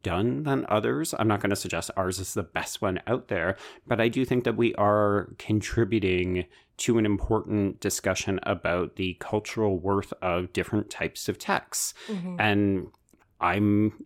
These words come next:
Speaker 1: trying to do my own kind of tenure and promotion in a different kind of way. Like, our show is on Rotten Tomatoes, and every time we talk about a text, I add it up there.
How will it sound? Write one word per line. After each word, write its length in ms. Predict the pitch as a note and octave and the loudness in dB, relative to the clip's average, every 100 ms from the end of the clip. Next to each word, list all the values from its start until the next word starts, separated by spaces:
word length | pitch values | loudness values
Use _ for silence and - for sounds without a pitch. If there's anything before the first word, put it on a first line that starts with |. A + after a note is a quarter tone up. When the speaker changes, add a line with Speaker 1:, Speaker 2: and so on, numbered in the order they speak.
| _ | _
Speaker 1:
trying 320 | - G#2+ G#2 G#2+ | -4 0 2 2
to 80 | |
do 160 | F#2+ A2 | 2 4
my 220 | G#2 F#2+ | 4 2
own 320 | G2 G2+ A#2+ | 2 4 2
kind 260 | A#2+ A#2 A#2 | 2 2 2
of 120 | A2+ | 0
tenure 540 | - A#2 A#2+ B2+ B2+ B2 | -2 0 2 2 4 4
and 160 | B2+ | 2
promotion 640 | - A#2 A#2 - - D3 D3+ | 2 2 2 2 2 4 4
in 200 | F#2+ A2 | 4 2
a 60 | |
different 320 | G2 G2+ G#2+ | 2 0 0
kind 160 | - G2+ | 2 2
of 60 | G#2+ | 4
way. 220 | C#3+ G2+ | 4 4
Like, 240 | F#2 F#2+ - - - | 4 2 -2 -16 -4
our 200 | G#2 A2 | 0 2
show 540 | - G#2 G#2 G#2 G2+ - | 2 4 6 6 4 2
is 180 | G2+ G2+ | 0 2
on 240 | F#2+ G#2 | 2 4
Rotten 280 | F#2 E2+ G#2 | 2 2 0
Tomatoes, 760 | F#2+ F#2+ D#2+ D2+ D2+ - - E4 - | 0 0 0 -2 -6 -4 -4 -6 -4
and 560 | F#2+ - - A#2+ E2+ - _ - | 0 0 0 0 -2 -4 _ -2
every 200 | G2+ G2+ | 0 0
time 240 | - G2 | 0 2
we 400 | F#2+ F#2+ F#2 F#2 F2+ | 2 0 2 0 -2
talk 300 | - F2+ - | -2 -2 0
about 180 | F#2+ F#2 | -2 -2
a 40 | |
text, 380 | - A2 - - | -2 -2 -2 -4
I 180 | C#3+ - | -4 -4
add 200 | D3+ - | -4 -2
it 120 | F#2 | -2
up 200 | B2+ - | -2 -2
there. 300 | F2+ F#2 | 0 0